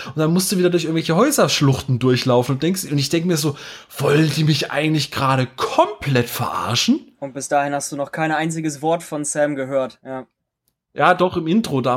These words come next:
Speaker 1: aber das, das
Speaker 2: Ja,
Speaker 1: ist, der
Speaker 2: aber das
Speaker 1: Humor
Speaker 2: Intro
Speaker 1: ist halt
Speaker 2: zählt ja
Speaker 1: not
Speaker 2: noch
Speaker 1: on
Speaker 2: nicht.
Speaker 1: point.
Speaker 2: Aber, aber, aber dass du dann sofort so einen Easy-Kill hast und der dann sagt, „Na, Daddy is home.“ Das hast du
Speaker 1: Ja.
Speaker 2: halt.
Speaker 1: Ich,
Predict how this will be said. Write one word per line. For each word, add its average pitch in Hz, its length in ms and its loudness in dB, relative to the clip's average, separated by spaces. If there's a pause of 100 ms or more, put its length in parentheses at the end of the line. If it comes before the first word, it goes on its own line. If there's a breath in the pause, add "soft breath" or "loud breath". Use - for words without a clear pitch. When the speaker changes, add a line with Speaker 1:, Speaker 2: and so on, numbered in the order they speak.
(120)
Speaker 1:
aber 143 240 2
das, 151 300 -8
das 147 80 -12
Speaker 2:
Ja, 147 200 0
Speaker 1:
ist, 135 180 0
der 151 100 2
Speaker 2:
aber 143 120 2
das 151 100 2
Speaker 1:
Humor 202 140 6
Speaker 2:
Intro - 0 -
Speaker 1:
ist - 160 0
halt 151 140 -2
Speaker 2:
zählt 127 180 0
ja 185 80 2
Speaker 1:
not 226 100 0
Speaker 2:
noch - 60 -4
Speaker 1:
on 180 100 2
Speaker 2:
nicht. 175 120 -4
Speaker 1:
point. 180 500 -2 (600)
Speaker 2:
Aber, 139 240 -2
aber, 143 320 4
aber 139 160 2
dass 143 200 0
du 147 80 -6
dann 143 220 0
sofort 156 540 0
so 160 80 0
einen 156 100 -2
Easy-Kill 165 520 -2
hast 156 220 -4
und 139 120 -6
der 143 80 2
dann 139 160 4
sagt, 139 340 2 (200)
„Na, 117 320 -2
Daddy 131 480 -2
is 127 200 -6
home.“ 110 540 -6 (420)
Das 120 200 -10
hast - 160 -4
du 143 60 2
Speaker 1:
Ja. 262 180 4
Speaker 2:
halt. 349 100 -6 (1400 loud breath)
Speaker 1:
Ich, 170 280 -2